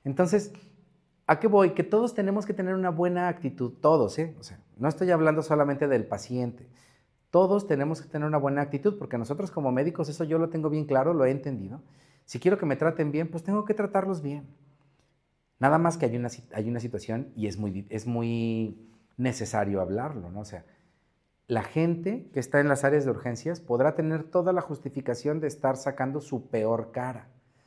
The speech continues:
porque ellos están en el peor día de su vida. Los médicos, el personal de salud no tiene tanta justificación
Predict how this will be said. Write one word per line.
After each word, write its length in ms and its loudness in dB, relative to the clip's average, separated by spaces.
porque 220 -4
ellos 140 -2
están 260 -4
en 120 -2
el 120 -4
peor 400 0
día 180 -6
de 100 -16
su 180 -16
vida. 240 -18
Los 160 -4
médicos, 580 -2
el 100 -2
personal 380 -2
de 60 -12
salud 260 -2
no 160 -2
tiene 200 -4
tanta 220 -4
justificación 800 -8